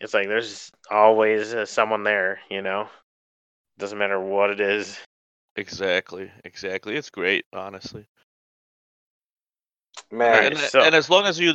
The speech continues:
Speaker 2: like the sound of your vo-, own voice, streaming is always a good thing.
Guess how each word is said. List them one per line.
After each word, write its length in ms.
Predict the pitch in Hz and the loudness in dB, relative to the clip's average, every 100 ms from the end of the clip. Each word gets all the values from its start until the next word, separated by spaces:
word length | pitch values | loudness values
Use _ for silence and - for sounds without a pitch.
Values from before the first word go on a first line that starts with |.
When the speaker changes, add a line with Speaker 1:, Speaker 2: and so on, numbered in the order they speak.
| 131 | 4
Speaker 2:
like 240 | 156 156 | 4 4
the 60 | 131 | 2
sound 280 | 156 139 127 | 0 0 0
of 60 | |
your 100 | 120 | -2
vo-, 220 | 113 120 - | -2 -4 -2
own 180 | 131 113 | -2 2
voice, 340 | 117 107 98 | 4 4 2
streaming 420 | - - 113 110 | -8 -4 -4 -2
is 120 | 104 | -6
always 220 | 107 104 95 | -4 -4 -6
a 60 | |
good 200 | 92 95 | -10 -12
thing. 200 | 92 87 | -12 -16